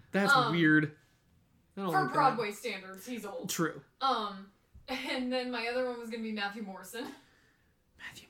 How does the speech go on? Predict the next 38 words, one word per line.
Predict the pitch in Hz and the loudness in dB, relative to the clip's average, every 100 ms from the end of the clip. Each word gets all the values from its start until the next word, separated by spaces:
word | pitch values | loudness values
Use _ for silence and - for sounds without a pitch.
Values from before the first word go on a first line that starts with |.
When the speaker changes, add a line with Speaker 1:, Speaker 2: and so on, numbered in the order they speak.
| - | -20
Speaker 1:
Morrison. | - - - - _ | -20 -20 -20 -20 _
Speaker 2:
Mister | 240 220 240 | -14 -12 -10
Schue | - 240 226 | -8 -6 -6
himself. | 226 214 220 196 202 - _ | -8 -8 -8 -8 -10 -16 _
Speaker 1:
Wow. | - - - - - _ 165 | -18 -18 -20 -20 -20 _ -6
Um, | 170 | -2
Jeremy | 214 240 | -2 0
Jordan | 202 180 | -2 -2
is | 151 | -4
thirty-five. | - 139 127 - - - _ _ _ - | -8 -14 -14 -20 -20 -20 _ _ _ 4
Speaker 2:
Oh, | 294 277 311 | 4 6 0
okay. | 381 330 | 0 2
I | 196 | 6
Speaker 1:
He's | |
Speaker 2:
thought | 220 | 6
Speaker 1:
not, | 523 | 6
Speaker 2:
he | 539 | 2
was | 523 554 | 0 2
older. | - 196 | 4 4
Speaker 1:
he's | 196 | 2
not | 185 | 2
in | 151 139 | -2 -4
his | 139 | -6
forties. | - 139 - 151 | -10 -14 -12 -8
Speaker 2:
I | - | -4
thought | - 330 | -2 -2
he | 294 | -4
was | 240 | -8
older. | 196 190 190 - 403 403 - - 403 370 - | -10 -10 -14 6 8 8 4 4 2 0 2
Speaker 1:
<laughs> | 262 | 2
Speaker 2:
Um, | 247 220 214 208 - - - - - | 2 -2 -6 -14 -16 -20 -20 -20 -10
but | 262 | -4
yeah, | 226 202 | -2 -2
that's | 247 | -4
what | 247 | -6
I, | 226 - - _ | -10 -10 -20 _
the | 269 269 | -18 -10
other, | 294 320 339 | -8 -6 -8